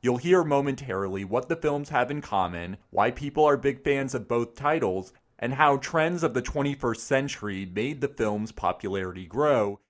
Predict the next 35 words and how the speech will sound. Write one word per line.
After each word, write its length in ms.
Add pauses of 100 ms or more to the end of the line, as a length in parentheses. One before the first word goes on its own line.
(200)
even 240
if 140
the 80
movies 400
aren't 260
going 200
to 60
be 140
preserved 560
in 80
the 80
National 400
Film 320
Registry 540
anytime 420
soon. 320 (480)
I'm 140
so 180
glad 320
to 60
be 160
rejoined 520
by 120
my 160
friend 280
Alyssa, 680
who 140
appears 340
to 100
be 140
the 240 (160)
expert 1000
in 140
these 320
things. 600